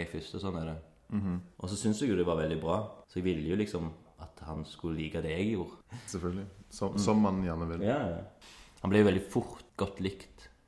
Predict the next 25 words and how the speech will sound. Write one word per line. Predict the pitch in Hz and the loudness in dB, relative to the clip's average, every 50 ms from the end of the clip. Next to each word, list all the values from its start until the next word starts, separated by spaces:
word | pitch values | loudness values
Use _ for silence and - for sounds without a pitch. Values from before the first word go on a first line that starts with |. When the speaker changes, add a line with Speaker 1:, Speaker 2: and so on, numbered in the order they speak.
| - - | -16 -12
Speaker 1:
Rett | - - 95 95 - | -6 -4 -4 -2 -2
etter | 87 - 87 | -2 -2 -2
han | 85 87 87 87 - - - - - | -2 -2 -2 -4 -6 -12 -14 -10 -8
var | 90 | -6
ferdig | - - 85 76 - - 87 85 | -2 0 0 0 0 -2 -2 -2
med | 90 85 | 0 0
Noroff, | 85 82 85 95 104 101 - - - - | 0 0 0 0 -2 -2 -6 -14 -20 -18
så | - - | -10 -8
begynte | - 95 85 | -6 -4 -2
Speaker 2:
Ok. | 87 | -2
Speaker 1:
han | 85 85 | -2 -2
jo, | 85 85 82 78 78 - | -2 -2 -4 -6 -6 -8
og | 85 - | -8 -8
fikk | - 87 - | -8 -8 -6
han | - 85 | -4 -4
jo | 87 87 - - - - - - - - - - - | -4 -6 -6 -10 -12 -16 -20 -20 -18 -16 -16 -12 -8
hvert | - 85 82 - - - | -6 -6 -6 -6 -6 -6
år | 73 60 78 80 92 101 | -4 -4 -2 -2 -2 -4
nesten | 104 - - - 80 80 - - - - - _ _ - | -4 -6 -6 -8 -10 -10 -12 -16 -20 -20 -20 _ _ -10
penger | 76 71 80 82 | -8 -8 -6 -6
fra | - - 80 | -6 -6 -4
Filmkraft. | 80 85 80 82 80 85 80 78 - - - - _ - - _ - | -4 -2 -4 -4 -4 -4 -6 -6 -8 -14 -20 -20 _ -20 -18 _ -6
Speaker 2:
Ja, | 104 92 87 - - - - - | -4 -4 -4 -6 -10 -18 -6 -2
til | - 92 | 0 2
musikkvideoer. | 90 85 - 92 87 - - 101 98 92 92 95 | 2 2 0 -2 -4 -4 -4 -4 -2 -4 -6 -8